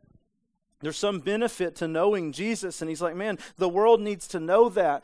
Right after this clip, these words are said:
And, and what's amazing is, like, fragrances are not selective, are they? Like, if I get perfume up here and I'm like, "Psh," and I spray it, like, it's gonna, it's gonna fill the room. It's what it does. It's not like, "Ah, I kinda like you, and you're cool, and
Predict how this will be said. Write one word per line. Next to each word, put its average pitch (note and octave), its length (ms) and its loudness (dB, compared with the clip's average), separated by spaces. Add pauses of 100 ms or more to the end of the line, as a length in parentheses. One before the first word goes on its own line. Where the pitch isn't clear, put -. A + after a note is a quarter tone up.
(160)
And, G#3 160 0
and G#3+ 80 0
what's A3+ 160 2
amazing G3+ 540 -2
is, F3 200 -4
like, E3 140 -4
fragrances A3 580 -2
are F#3 80 -4
not F#3 220 -4
selective, E3+ 560 -4
are D#3 160 -2
they? A#2 220 -10 (1120)
Like, D#3 140 -4
if F3 140 0
I F#3+ 120 4
get G#3 200 -2
perfume G3 400 -4
up E3+ 140 -6
here D#3+ 120 -6
and D3+ 80 -6
I'm D3 60 -8
like, - 200 -12
"Psh," - 220 -16
and C#3 120 -14
I B2 80 -12
spray G3 400 0
it, C#3+ 140 -2
like, C3+ 180 -6
it's - 160 -10
gonna, F#3+ 240 -6
it's D3 200 -10
gonna F#3+ 180 -6
fill F3+ 240 -6
the C3 140 -10
room. D#3 340 -8
It's - 140 -16
what E3 140 -6
it A2+ 100 -14
does. - 400 -18 (520)
It's D3+ 140 -6
not D3 140 -2
like, C#3 180 -2
"Ah, F#3+ 160 -6
I G3 40 -6
kinda E3 200 -10
like A#2+ 200 -14
you, D#3 300 -6
and A#2+ 180 -16 (260)
you're E3 120 -10
cool, C3+ 420 -10
and A2 180 -20